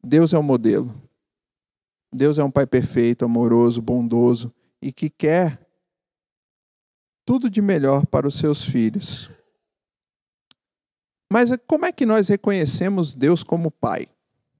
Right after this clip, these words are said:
Bem, certamente não é aquela noção que se propaga aí pelas ruas, que você já escutou um monte de vezes, que dizendo assim,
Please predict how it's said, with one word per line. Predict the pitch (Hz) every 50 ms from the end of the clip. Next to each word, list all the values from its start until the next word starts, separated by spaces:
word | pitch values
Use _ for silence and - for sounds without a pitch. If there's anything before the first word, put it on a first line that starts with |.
| _ _ _ _ _ _ _ _ _ _ _ _ _ _ _ _ _ _ _ _ _ _ _ _ _ _ _ _ _ _ _ _ _ _ _ _ _ _ _ _ - - - - _ _ _ _ _ _ _ _ _ _
Bem, | 135 147 151 131 113 107 90 80 - - - - - _ _ _ _ _ _ _ _ _ _ _ _ _ _ _ _ _ _ _ _ _ _ _ _ _
certamente | - - - 160 180 226 240 - - - 165 135 127 127 139 170 180 156 - - - - - - _ _ _ _ _ _
não | 127 135 160 208 254 262 240 202 151
é | 139 147 151 180 269 - _ _ _ _ _ _ _ _ _ _ _
aquela | - 135 - - 170 175 190 190
noção | 196 196 190 170 - - - 160 160 175 190
que | - -
se | - - 180
propaga | - 190 180 165 - - 143 139 147 156 160 147
aí | 139 135 143
pelas | 139 - 139 135 131 131 123 127 123
ruas, | 127 120 123 139 143 -
que | - -
você | 135 135 135 131 - 147 131 131
já | 131 135 131 135 131
escutou | 139 135 - - 143 127 - _ 127 127 135 147 143
um |
monte | 127 123 127 147 180 160
de | 147
vezes, | 123 120 123 135 156 160 156
que | - - 135
dizendo | 127 127 143 143 151
assim, | 139 - 143